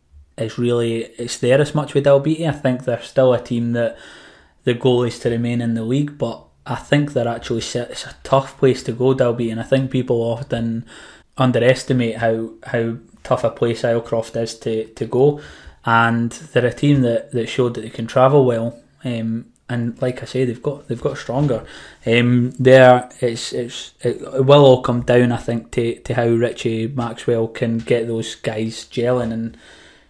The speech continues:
you know, picking up three points as opposed to, you know, they had a lot of draws last season in games that they probably should have won.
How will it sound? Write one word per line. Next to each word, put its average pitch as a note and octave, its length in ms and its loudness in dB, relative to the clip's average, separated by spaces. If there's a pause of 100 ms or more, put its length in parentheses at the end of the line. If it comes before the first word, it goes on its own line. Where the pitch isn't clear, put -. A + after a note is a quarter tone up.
(120)
you B2+ 100 -2
know, A2+ 80 0
picking - 380 -4
up C#3 140 -4
three B2+ 240 -4
points A#2 440 -4
as - 120 -12
opposed A#2 460 -4
to, A2+ 240 -6 (760)
you A#2+ 80 -2
know, A2+ 80 0
they A#2 100 2
had A#2+ 140 0
a A#2+ 60 0
lot A2+ 180 0
of A2+ 100 -6
draws A#2 300 -2
last A#2+ 220 -6
season B2 560 -2
in A#2+ 140 -2
games A#2 240 -2
that A2+ 60 -4
they A2+ 100 -4
probably A2+ 400 -4
should A#2 220 -2
have A#2 100 0
won. C3 340 0